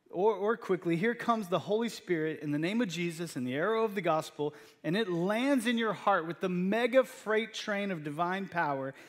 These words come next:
and in that moment, the gospel hits your heart. You are a believer, and a believer comes into being, and a new heart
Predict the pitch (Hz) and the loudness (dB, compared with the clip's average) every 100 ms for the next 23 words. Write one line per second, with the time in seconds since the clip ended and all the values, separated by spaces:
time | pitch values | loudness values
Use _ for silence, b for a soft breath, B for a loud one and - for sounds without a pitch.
0 | B 165 170 226 269 254 220 180 196 214 | B -4 0 2 4 4 2 2 2 2
1 | 175 160 160 147 190 226 - 208 170 208 | 2 0 -2 0 2 0 -2 -2 0 -2
2 | - 196 185 - 190 165 131 B B B | -2 -2 -2 -2 2 2 0 B B B
3 | 143 147 196 233 247 240 - B - 185 | -12 -6 0 0 0 -2 -6 B 0 2
4 | 196 208 190 170 156 170 208 240 196 180 | 4 4 2 0 -2 0 0 0 0 -2
5 | 160 160 156 160 185 226 233 226 - 220 | -2 -2 -2 0 0 0 0 -2 -2 -2
6 | 208 202 180 147 185 180 160 151 175 196 | -2 -2 -4 0 -2 0 -2 0 -2 -2
7 | 196 180 | 0 0